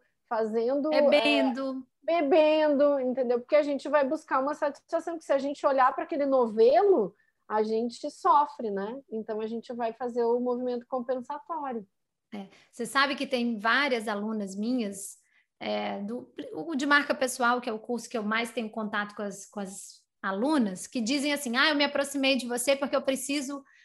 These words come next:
Speaker 2: é, desse lado que você tem, que é justamente esse lado virginiano", né? Elas me chamam de virginiana.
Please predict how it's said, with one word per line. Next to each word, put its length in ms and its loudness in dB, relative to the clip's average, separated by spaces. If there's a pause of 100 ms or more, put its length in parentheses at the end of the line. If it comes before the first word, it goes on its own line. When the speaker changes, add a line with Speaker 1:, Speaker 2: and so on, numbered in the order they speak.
(240)
Speaker 2:
é, 280 6
desse 320 6
lado 500 4
que 120 -12
você 280 -4
tem, 600 2
que 100 -2
é 60 2
justamente 500 -2
esse 160 -2
lado 300 2
virginiano", 880 0
né? 160 -2
Elas 240 -2
me 100 -6
chamam 320 -4
de 120 -6
virginiana. 720 -2